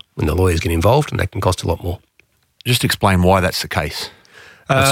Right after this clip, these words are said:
Speaker 2: What's, what's
Speaker 1: sale
Speaker 2: the
Speaker 1: of
Speaker 2: difference and why
Speaker 1: shares,
Speaker 2: is it?
Speaker 1: when, when a buyer is choosing to buy the company rather than the company's assets, they're also buying the company's history.
Speaker 2: Yep.
Speaker 1: And so they're requiring the vendor to provide warranties, uh, and indemnities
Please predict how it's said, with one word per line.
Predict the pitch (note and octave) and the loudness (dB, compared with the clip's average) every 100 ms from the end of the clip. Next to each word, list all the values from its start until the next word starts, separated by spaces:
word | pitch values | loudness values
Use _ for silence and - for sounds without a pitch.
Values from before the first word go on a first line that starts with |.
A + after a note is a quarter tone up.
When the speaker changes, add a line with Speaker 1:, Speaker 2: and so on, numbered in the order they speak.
| C3+ | 4
Speaker 2:
What's, | |
what's | |
Speaker 1:
sale | G3 | 4
Speaker 2:
the | A3 | 4
Speaker 1:
of | D3+ | 4
Speaker 2:
difference | - C3+ C3 | 4 4 6
and | B2+ B2+ | 6 6
why | F2 | 6
Speaker 1:
shares, | E2 | 4
Speaker 2:
is | E2 | 2
it? | - _ _ _ _ _ - | -4 _ _ _ _ _ -6
Speaker 1:
when, | D#3+ A3 A3+ F#3+ - | 2 2 2 0 0
when | G3+ | 2
a | |
buyer | D#3 D3+ D3 C#3 | 4 2 4 4
is | B2 | 2
choosing | - C3+ A#2 A#2+ | 2 2 4 2
to | |
buy | F#2+ G#2+ G#2 | 2 0 0
the | G2+ | -2
company | - G#2+ G#2+ G2+ | -2 0 2 2
rather | G2 F#2 F#2+ F2+ | 2 4 2 2
than | F2 G2 G2 F2+ | 2 2 2 2
the | F#2+ | 0
company's | A2 G2+ F#2+ - | -2 -2 -2 -4
assets, | - G2+ - - - - - - - _ | 0 0 -2 -6 -10 -12 -14 -20 -20 _
they're | B2+ A#2 | 2 4
also | C3 C3+ C3+ | 4 4 2
buying | A2 G#2+ G2+ | 2 2 2
the | |
company's | G2 A#2+ G#2 - | 2 0 0 2
history. | G#2+ - - - - _ _ - | 0 0 -6 -10 -14 _ _ -2
Speaker 2:
Yep. | |
Speaker 1:
And | G2+ | 0
so | - G#2+ G2+ | 2 2 2
they're | G2+ C3 | 4 2
requiring | B2 - A2 G2+ G#2+ G2 F#2 F#2+ - - | 2 0 2 4 4 2 0 -2 -6 -8
the | G#2+ F#2 F2+ | -4 0 2
vendor | F#2 G#2+ G2+ | 2 2 2
to | G2 | 2
provide | E2+ E2+ F#2+ E2+ E2+ E2+ E2+ - _ _ _ _ | -2 0 2 2 4 2 -2 -8 _ _ _ _
warranties, | - G#2 G2 G#2 - - _ _ | 2 4 2 -2 -8 -12 _ _
uh, | G2 G2 | -6 -4
and | - | 0
indemnities | F#2 F2 G2+ F#2 G2 - | 0 2 2 0 -4 -12